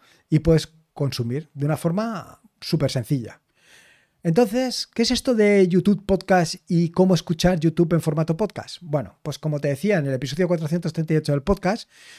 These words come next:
YouTube Podcast no es más que un servicio implementado en Rust,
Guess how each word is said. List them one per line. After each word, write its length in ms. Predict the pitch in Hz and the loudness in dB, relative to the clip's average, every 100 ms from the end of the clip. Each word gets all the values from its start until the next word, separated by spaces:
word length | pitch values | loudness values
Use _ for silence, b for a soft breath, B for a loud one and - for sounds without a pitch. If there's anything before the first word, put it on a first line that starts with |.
| B | B
YouTube 280 | 151 175 180 | 4 4 4
Podcast 360 | 190 185 196 | -2 0 0
no 80 | 165 | 2
es 80 | 160 | 2
más 180 | 170 165 | 0 0
que 100 | 151 | -2
un 60 | |
servicio 560 | 147 165 175 185 247 240 | 0 0 0 0 -2 -4
implementado 520 | - 131 131 120 131 139 | -6 -4 -2 0 2 2
en 80 | |
Rust, 320 | 143 190 220 | 2 0 -2